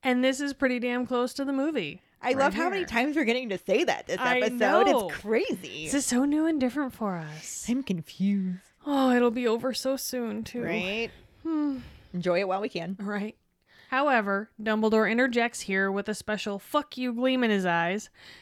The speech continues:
Speaker 1: telling Fudge that he's about to feel hella foolish since they do, in fact, have a witness.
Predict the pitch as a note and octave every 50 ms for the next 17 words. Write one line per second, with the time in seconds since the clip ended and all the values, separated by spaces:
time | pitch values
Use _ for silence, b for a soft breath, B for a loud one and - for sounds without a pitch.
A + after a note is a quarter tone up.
0 | B B B - D#4 D#4 D#4 D4+ D4+ C#4+ D4 C#4 C#4 B3 B3 A#3 A3+ C4 B3+ C4+
1 | D4 F4+ G#4+ G#4+ A4+ G#4+ E4 C4 - D#4+ G4+ B4 C5 - G#4+ F4+ - E4+ F4 E4
2 | D#4 - - C#4+ C#4+ D4 D4 C#4 - - B3 B3 B3 B3 C#4 D#4 D#4+ D#4 - -
3 | - C4+ C4+ C4+ C4 - - - - D4+ C#4 C4 A#3+ A3 G#3 A#3+ A3 B3+ B3+ B3+
4 | B3 A3 A#3 C4 B3+ A#3+ A3+ - - G#3+ G#3 F3+ F3 G3 - - G#3+ F#3 F#3 F3+
5 | F#3+ F#3 F#3 E3 - - F#2+ E2+ C#2 - - - - - - - -